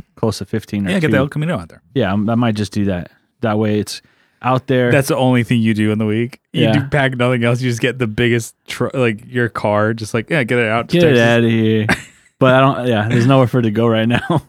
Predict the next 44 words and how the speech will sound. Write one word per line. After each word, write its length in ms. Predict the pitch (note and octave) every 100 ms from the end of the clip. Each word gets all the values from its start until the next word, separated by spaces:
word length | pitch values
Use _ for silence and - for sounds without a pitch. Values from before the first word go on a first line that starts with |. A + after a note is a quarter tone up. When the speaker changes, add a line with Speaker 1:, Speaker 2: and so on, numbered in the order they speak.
| C3
Speaker 1:
<laughs> 160 | - C#3+
So. 220 | - -
Speaker 2:
Just, 240 | A#2+ G#2+ B2 _ _ - -
<laughs> 380 | - - F#3+
just 200 | D3 C3+ -
park 240 | G#2 G2+
it 60 | G#2
in 120 | G#2+
your 380 | G#2+ G#2 G#2+ - -
uncle's 320 | A2+ A#2 A2+
lawn. 260 | A2+ A#2 A#2+
Speaker 1:
Yeah, 340 | C3+ B2+ A#2 A#2+
I, 280 | C3 B2 - - _ D3+
I 100 | C3
think 140 | B2+
they'd 160 | A#2 A2
be 80 |
a 100 | G#2+
little 240 | A2 G#2+ G#2+ _ _ _ -
pissed 260 | B2 G#2+ B2
off. 100 | A#2
I 60 |
already 140 | A2+ A2
have 100 | -
two 160 | A#2
vehicles 400 | G#2+ A2+ - G#2
there. 240 | G#2 G#2 G2+ -
Speaker 2:
Yeah. 280 | D3+ C3 G#2+ -
Speaker 1:
A 120 | -
third 360 | - A#2+ A2 A2
one. 300 | A2+ A#2+ A#2+
Speaker 2:
<laughs> 680 | F3+ F3 - - - - - C4 -
Take 220 | C#3+ C3+
Speaker 1:
And 120 | C3 A2+
Speaker 2:
another 160 | A#2
Speaker 1:
then, 80 | A#2
Speaker 2:
one. 180 | A#2+ A2+
Speaker 1:
like, 120 | A2 A#2 _ -
Speaker 2:
Like 140 | A#2+
Speaker 1:
someone 240 | C3+ B2+ A#2
else 200 | A#2 -
has 240 | A#2 G#2+
their 220 | A2+ A2+
truck. 500 | - - A2+ G#2+ -